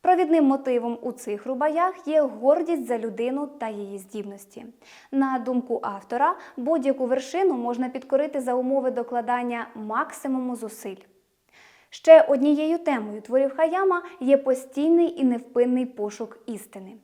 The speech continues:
У віршованих рядках Омар Хаям утверджує цінність особистості,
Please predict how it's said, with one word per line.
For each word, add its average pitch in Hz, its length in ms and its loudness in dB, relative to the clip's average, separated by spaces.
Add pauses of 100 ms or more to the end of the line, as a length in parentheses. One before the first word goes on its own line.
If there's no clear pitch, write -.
(460)
У 240 220 0
віршованих 247 600 2
рядках 277 540 -2
Омар 240 320 -4
Хаям 262 400 0
утверджує 247 600 0
цінність 311 540 0
особистості, 262 880 -6